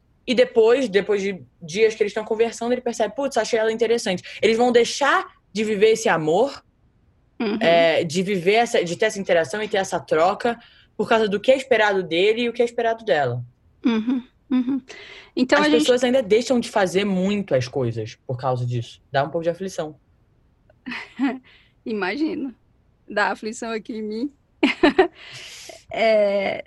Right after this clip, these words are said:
Speaker 2: Sophie, então a gente pode falar que um, esse feminismo que você tá colocando e tá endossando é um processo de autoconhecimento e de liberação de padrões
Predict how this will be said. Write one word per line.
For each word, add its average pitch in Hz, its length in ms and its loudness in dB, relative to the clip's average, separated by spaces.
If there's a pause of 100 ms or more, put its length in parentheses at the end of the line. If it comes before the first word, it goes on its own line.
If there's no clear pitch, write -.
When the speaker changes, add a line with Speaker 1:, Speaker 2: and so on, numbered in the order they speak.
Speaker 2:
Sophie, 269 400 0
então 302 160 0
a 311 80 2
gente 415 240 -6
pode 233 240 -4
falar 180 440 0
que 185 520 -8 (280)
um, 202 240 -6 (480)
esse 220 360 0
feminismo 196 720 -6
que 190 100 -12
você 180 240 -6
tá 180 480 -2 (600)
colocando 185 640 -4
e 175 80 -6
tá 117 420 -6 (560)
endossando 196 1080 -4
é 190 160 0
um 202 240 -4
processo - 560 -6
de 180 120 -6
autoconhecimento 175 1120 -4 (640)
e 185 80 -8
de 175 180 -6
liberação 190 1160 0 (240)
de 190 260 -2
padrões 196 1400 0